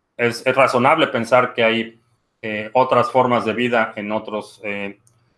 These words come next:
en otros planetas y en otras galaxias. Eh, es razonable pensarlo, básicamente por el número de planetas que sabemos que existen. Eh, ahora, eh, que si son como,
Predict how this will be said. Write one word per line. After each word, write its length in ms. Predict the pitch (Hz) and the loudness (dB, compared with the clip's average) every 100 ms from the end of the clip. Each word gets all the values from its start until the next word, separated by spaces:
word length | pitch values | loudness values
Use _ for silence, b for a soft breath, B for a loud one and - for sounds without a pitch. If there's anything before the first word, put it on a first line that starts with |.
| _ _ | _ _
en 100 | 113 | -6
otros 260 | 117 117 117 | -4 -2 -2
planetas 540 | 117 120 160 165 170 | 0 0 2 2 0
y 60 | 123 | 2
en 80 | 107 | -2
otras 260 | 113 110 | 0 -2
galaxias. 760 | 101 117 131 - 139 135 - _ _ _ _ _ _ _ _ _ - | 0 0 0 2 2 0 -6 _ _ _ _ _ _ _ _ _ -14
Eh, 480 | 117 107 104 101 104 | -6 -4 -4 -4 -6
es 120 | 117 | -4
razonable 480 | 113 113 120 139 143 | -2 -2 0 0 0
pensarlo, 440 | 123 113 156 175 123 | 0 0 2 2 4
básicamente 680 | 127 123 117 127 123 - 120 | 2 2 0 0 -2 -4 -4
por 240 | - 104 | -4 -6
el 140 | 104 | -2
número 340 | 120 139 127 110 | 0 2 2 0
de 120 | 104 | -2
planetas 540 | - 104 117 113 113 | -6 -4 -4 -4 -6
que 120 | - - | -8 -8
sabemos 420 | 104 107 107 98 | -4 -4 -4 -8
que 80 | 104 | -14
existen. 500 | - 156 - 220 - _ _ _ _ _ _ _ _ | -8 -8 -6 -8 -10 _ _ _ _ _ _ _ _
Eh, 380 | 113 110 110 - | -2 0 -2 -6
ahora, 520 | - 117 120 113 110 - | 0 4 4 4 2 -6
eh, 580 | 113 110 107 104 104 - _ _ _ _ _ _ _ | -6 -4 -2 -4 -6 -12 _ _ _ _ _ _ _
que 120 | 127 117 | -4 -2
si 280 | - 113 | -4 -6
son 720 | 107 - 139 143 147 147 147 - _ _ - | -6 2 4 4 4 2 -2 -8 _ _ -6
como, 1080 | 117 117 110 107 104 104 104 104 104 - | -2 0 0 0 0 0 0 0 -2 -6